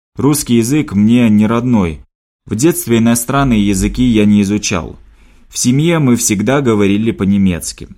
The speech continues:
В Москве я пошел в школу, где и выучил русский язык. Потом поступил на историко-филологический факультет Московского университета, а со временем стал интересоваться иностранными языками вообще.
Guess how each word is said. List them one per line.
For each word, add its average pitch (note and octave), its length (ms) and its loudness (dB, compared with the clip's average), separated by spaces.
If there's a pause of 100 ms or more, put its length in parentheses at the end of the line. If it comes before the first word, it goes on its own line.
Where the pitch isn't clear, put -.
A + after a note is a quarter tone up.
(680)
В G#2 60 -8
Москве D3 400 0
я G3+ 80 2
пошел C3+ 360 -2
в A2+ 60 -6
школу, A#2 440 0
где G#2+ 240 0
и A#2 180 2
выучил B2+ 500 0
русский G2+ 340 -4
язык. F2+ 440 -4 (760)
Потом F3+ 260 0
поступил B2 540 -2
на A2 200 2
историко-филологический G#2+ 1300 -2
факультет G2 560 -6
Московского F#2+ 560 -4
университета, F2+ 880 -4 (240)
а - 100 -4
со - 180 -2
временем D3+ 480 -2
стал A#2+ 320 -2
интересоваться G2 800 -2
иностранными G2+ 640 -2
языками F2+ 460 -2
вообще. F2 540 -6